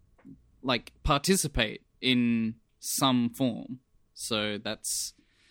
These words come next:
a good thing going on. I wanna quickly talk, and by quickly, I mean, I don't, I don't know how much time we have. I haven't looked, but I wanna quickly talk about both the lore and design of this game.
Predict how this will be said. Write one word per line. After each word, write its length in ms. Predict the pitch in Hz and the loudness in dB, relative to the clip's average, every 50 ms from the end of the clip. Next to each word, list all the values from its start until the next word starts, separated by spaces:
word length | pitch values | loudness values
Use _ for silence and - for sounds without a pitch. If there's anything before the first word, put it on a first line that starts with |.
| _ - - - _ _ _ _ _ - - | _ -20 -20 -20 _ _ _ _ _ -6 -4
a 100 | 123 117 | -2 -2
good 220 | 104 123 113 104 | 0 0 -2 -2
thing 480 | - - 127 110 104 98 90 98 110 - _ - _ _ _ | -2 -2 -2 -2 0 -2 -4 -6 -6 -8 _ -20 _ _ _
going 360 | - 123 113 107 107 110 113 | -2 -2 -2 0 -2 -2 -2
on. 260 | 113 110 98 92 107 - _ _ _ _ - - - - | -2 -4 -6 -8 -12 -16 _ _ _ _ -20 -20 -6 2
I 120 | 123 165 | 6 6
wanna 220 | 233 320 403 381 285 | 6 6 4 0 -4
quickly 400 | - - 165 - - - 117 104 | -2 -2 -4 -4 -2 -4 -8 -6
talk, 360 | - - - 101 95 - - _ _ _ - _ _ - | -6 -8 -10 -10 -10 -12 -14 _ _ _ -20 _ _ -6
and 340 | - 151 123 120 113 - - - - | -2 0 0 0 0 -2 -6 -10 -4
by 140 | 120 117 | -4 -4
quickly, 460 | 117 - - 156 147 - 123 113 101 - | -2 0 -2 -2 -2 0 -4 -4 -4 -4
I 140 | - - | -6 -6
mean, 200 | 110 110 107 - | -6 -6 -6 -6
I 120 | - 113 127 | -4 -4 -2
don't, 180 | 117 113 - - _ _ - - - - _ _ _ _ _ _ _ _ - | -2 -4 -6 -10 _ _ -20 -20 -20 -20 _ _ _ _ _ _ _ _ 4
I 80 | - 170 | 6 8
don't 120 | 170 165 - | 8 10 8
know 60 | 131 | 6
how 100 | 135 143 | 6 4
much 220 | 127 120 - - | 2 0 -4 -2
time 160 | - 123 107 107 | -2 -2 -2 -4
we 80 | - | -6
have. 160 | 127 117 - | -8 -8 -6
I 80 | 139 120 | -4 -2
haven't 200 | 131 127 117 117 | -2 -2 -2 -4
looked, 160 | 113 - - | -6 -6 -4
but 120 | - - - | -4 -2 2
I 80 | 131 143 | 4 4
wanna 160 | 175 220 240 | 6 4 4
quickly 280 | - 233 208 - 185 | 2 0 2 2 0
talk 360 | - - 143 113 107 - - - - | 0 0 -2 -4 -4 -6 -12 -8 -8
about 480 | 123 113 - 113 107 107 110 - - _ _ _ _ _ _ _ - | -6 -2 0 2 2 2 0 -2 -6 _ _ _ _ _ _ _ 4
both 220 | 165 156 151 - | 4 4 4 0
the 60 | 139 | -10
lore 440 | 127 139 151 156 175 202 233 233 220 - | -4 2 4 6 6 6 6 4 2 0
and 180 | 147 139 131 | -2 -2 -2
design 540 | 120 127 120 120 147 160 151 131 123 117 117 - | -2 -4 -2 2 2 4 4 4 2 -2 -4 -8
of 220 | 127 120 110 110 | -10 -10 -6 -4
this 140 | 127 127 - | -4 -4 0
game. 400 | - 196 233 214 135 107 110 | 0 2 2 2 0 -2 -4